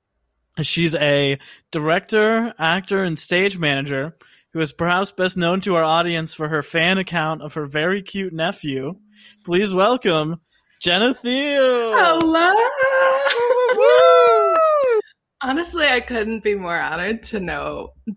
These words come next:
Speaker 2: to be known as the girl with the fan account for her nephew, because <laughs> he is perfect and I would do <laughs> anything for him.
Speaker 1: I was really trying to, I was like, "What is, like, the funny thing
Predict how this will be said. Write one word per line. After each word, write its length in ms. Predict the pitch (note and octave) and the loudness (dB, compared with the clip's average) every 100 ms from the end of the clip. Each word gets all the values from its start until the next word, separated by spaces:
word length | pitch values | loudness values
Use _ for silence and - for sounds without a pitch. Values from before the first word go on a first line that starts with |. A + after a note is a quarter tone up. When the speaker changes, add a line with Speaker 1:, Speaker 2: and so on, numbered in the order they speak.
| - | -4
Speaker 2:
to 100 | B3+ | -2
be 180 | A3+ G#3+ | 0 0
known 320 | F#3+ F#3+ E3 | 2 2 0
as 200 | D#3 - | -4 -6
the 120 | F#3 | -8
girl 560 | F3 - F3 D#3 F#3 F3 | -8 -4 -4 -2 -2 -4
with 140 | F3 | -10
the 100 | G#3 | -10
fan 280 | G3+ - D#3+ | -10 -4 -4
account 400 | F3 G#3 F3+ C#3 | -4 -4 -4 -4
for 120 | - | -6
her 120 | G3+ F3+ | -4 -2
nephew, 600 | F3+ F#3 - - D3 - | 0 -2 -2 -6 -6 -6
because 540 | E3+ - F3+ D#3+ G#4+ B4 - - | -6 -4 -2 -2 -4 -8 -10 -14
<laughs> 160 | - G3 | -16 -4
he 80 | A3 | 0
is 180 | F#3+ - | 0 -2
perfect 680 | - C4 C4 D#3+ F3+ - - | -2 -2 0 0 -2 -6 -6
and 440 | A3 G#3 F#3+ G#3 - _ - _ _ - | -4 -2 -4 -8 -12 _ -20 _ _ -2
I 100 | G#3 | 2
would 140 | A3 | 2
do 180 | G#3+ - - | 4 2 2
<laughs> 40 | |
anything 520 | F4 F#4+ G#4+ A#3 A#3+ | 0 2 2 2 0
for 220 | - G3 | 0 2
him. 340 | D#3 A#2+ - - - - - - - - - - - - | 2 0 -4 -8 -14 -20 -20 -20 -20 -20 -20 -20 -18 -6
Speaker 1:
I 160 | E3 | -2
was 200 | E3+ E3+ | -2 -2
really 200 | G#3 C4 | -4 -4
trying 280 | A3 F#3 E3 | -4 -4 -4
to, 80 | D#3 | -2
I 100 | D#3+ | -2
was 200 | D#3+ D#3 | -2 -2
like, 140 | D#3+ | -6
"What 260 | C#3+ D3+ F3 | -6 -4 -2
is, 300 | F3+ D#3+ D3 | -2 -2 -6
like, 600 | C#3+ C3+ C3+ C3+ - - _ _ | -6 -4 -4 -8 -14 -20 _ _
the 340 | E3+ D#3 C#3+ C#3+ | -10 -10 -6 -6
funny 360 | - D3 D3+ | -6 -6 -6
thing 720 | D3 D3 C3+ C3+ C3+ C3 C#3+ | -6 -6 -6 -6 -8 -10 -12